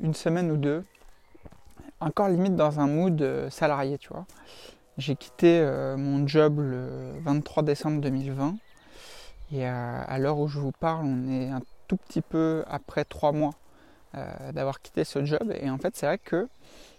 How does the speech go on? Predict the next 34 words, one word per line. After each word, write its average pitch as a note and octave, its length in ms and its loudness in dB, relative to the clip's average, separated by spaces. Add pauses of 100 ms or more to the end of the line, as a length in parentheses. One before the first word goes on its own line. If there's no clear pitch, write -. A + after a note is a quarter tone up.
(320)
j'ai C#3+ 180 2
tellement G3 340 6
été, F#3 600 2
euh, B2 520 -8 (1080)
euh, B2 340 -4
comment C3+ 180 0
dire, C3 240 -4 (120)
habitué E3+ 560 4 (560)
à C3 280 -4
vivre D3 600 2
comme D3+ 180 2
un D3+ 60 2
salarié, D3+ 720 2
à C3+ 100 -2
avoir C3 300 -4
un C3 180 -2
emploi D3+ 300 0
du D3+ 100 0
temps D#3 340 -2
de C#3 160 -2
salarié, D3+ 720 0 (580)
à C3 160 -6
avoir, C#3+ 440 0
euh, B2+ 120 -2
quelqu'un D3+ 300 0
qui - 160 -12
te - 140 -4
dit C#3 220 0
quoi D#3+ 200 4
faire, D#3 380 -2
quand, E3 240 -2 (460)
et - 100 -6
cetera, C#3+ 400 2 (1040)
que, G3+ 340 6